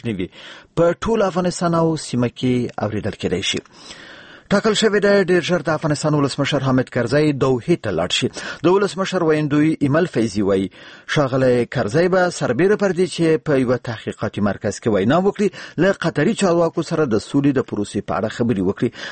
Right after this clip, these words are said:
قطر هغه هیواد دی چې په مرکز دوحې کې طالبانو ته د یوه دفتر د پرانیستلو لپاره هلې ځلې روانې دي. دغه سفر وروسته له دې کېږي چې څو ورځې مخکې د افغانستان ولسمشر حامد کرزي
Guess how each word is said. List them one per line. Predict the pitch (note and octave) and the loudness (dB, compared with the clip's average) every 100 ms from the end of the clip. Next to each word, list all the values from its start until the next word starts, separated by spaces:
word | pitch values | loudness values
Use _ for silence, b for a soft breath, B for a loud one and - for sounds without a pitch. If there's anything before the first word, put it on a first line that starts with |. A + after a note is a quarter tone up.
| B - | B -4
قطر | F#3 G3+ F3+ D3 | 0 0 -2 -4
هغه | C#3+ D3 A#2+ | -2 0 2
هیواد | A#2+ C3+ B2 | 2 2 0
دی | C#3 | -4
چې | - C3+ B2+ | -2 -2 0
په | A#2+ | 0
مرکز | G#2+ - B2+ G2+ | 0 0 -2 0
دوحې | G#2+ G2 F3 - | -2 2 0 2
کې | G3+ F#3+ B B - C#3+ | 0 0 B B -2 0
طالبانو | C3 D#3+ G#3+ G#3+ | 2 2 0 2
ته | G#3 D#3+ | 2 2
د | C3+ | 2
یوه | C3+ G#2 | 2 0
دفتر | - G#3 G#3 F#3 | -2 -2 0 0
د | - | 0
پرانیستلو | G#2 G2 - F3 E3+ | -2 -2 0 2 2
لپاره | - E3 D#3+ B B B - | 0 -2 -4 B B B -2
هلې | G2 F2+ | -2 0
ځلې | G#2 G#2+ G#2+ | -2 0 0
روانې | G2+ G2 F#2 | 0 0 0
دي. | A2 B B A#3 | -4 B B 0
دغه | A3 G#3+ | 0 -2
سفر | G3 F#3+ | 0 0
وروسته | D3 G3 - B2+ | 2 0 0 0
له | G#2+ | 0
دې | G#2 - | 0 -2
کېږي | G#2 G#2+ - | -2 -2 -2
چې | B2 - | -2 0
څو | A3+ | 2
ورځې | G#3 D#3+ F3 | 2 2 0
مخکې | E3 E3 B B - | -2 -4 B B -2
د | A#2+ | 0
افغانستان | B2+ A#2+ B2+ A#2+ | 0 0 0 0
ولسمشر | A2 D3 D3+ E3+ D3 | 0 0 0 0 0
حامد | C#3+ D3 D#3+ | 0 0 0
کرزي | D3+ E3+ | 2 0